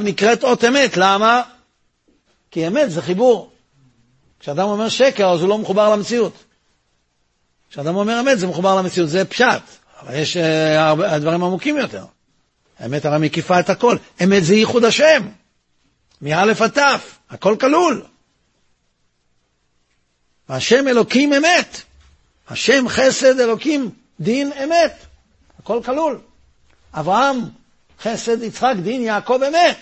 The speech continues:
הכל כלול. ייחוד השם.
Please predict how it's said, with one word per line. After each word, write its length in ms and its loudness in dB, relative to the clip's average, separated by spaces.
הכל 340 0
כלול. 420 0
ייחוד 340 -2
השם. 460 2